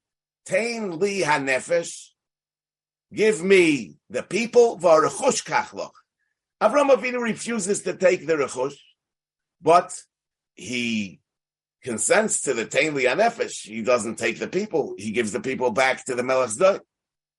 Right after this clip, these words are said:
right? The Ran says, "Avraham nosnam loy." He gave the cap-, the, the, the captured people back to the Melech Sdom. The ilu ikvan la'atzmoi, hoya machnison tachas kanfei Hashchin.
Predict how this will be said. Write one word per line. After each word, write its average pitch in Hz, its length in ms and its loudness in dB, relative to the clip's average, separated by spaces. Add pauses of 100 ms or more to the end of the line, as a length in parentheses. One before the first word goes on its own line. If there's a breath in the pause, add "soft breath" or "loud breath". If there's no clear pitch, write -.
(180)
right? 123 400 -2 (1040)
The 110 100 -6
Ran 156 260 2
says, 180 440 2
"Avraham 156 680 4
nosnam 202 840 2
loy." 110 340 -2 (560)
He 131 80 -12
gave 185 400 -2
the 175 320 2
cap-, 175 400 -6
the, 156 200 -6
the, 135 180 -2
the 123 160 -4
captured 156 520 -4
people 147 280 -4
back 139 320 2
to 147 100 -6
the 135 80 -4
Melech 127 300 0
Sdom. 101 380 -4 (340 soft breath)
The - 100 -4
ilu 202 540 2
ikvan 180 580 2
la'atzmoi, 202 800 2 (800)
hoya 226 520 6
machnison 180 920 0
tachas 160 520 -2
kanfei 123 440 -4
Hashchin. 76 320 -8